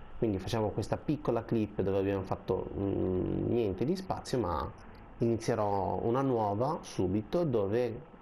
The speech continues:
sconfiggerò il, il boss e poi la pubblicherò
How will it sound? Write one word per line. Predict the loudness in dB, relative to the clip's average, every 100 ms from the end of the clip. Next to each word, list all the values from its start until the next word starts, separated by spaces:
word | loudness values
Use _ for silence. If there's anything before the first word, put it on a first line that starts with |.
| -18
sconfiggerò | -16 -6 -2 0 0 2 2 2 2
il, | 2 2 2 2 0
il | 0 0
boss | 0 -4 -8 -10 -10 -18 -20 -20 -8
e | -4
poi | -2 0 2 2 2
la | 2 0
pubblicherò | 0 0 2 0 0 2 0 -2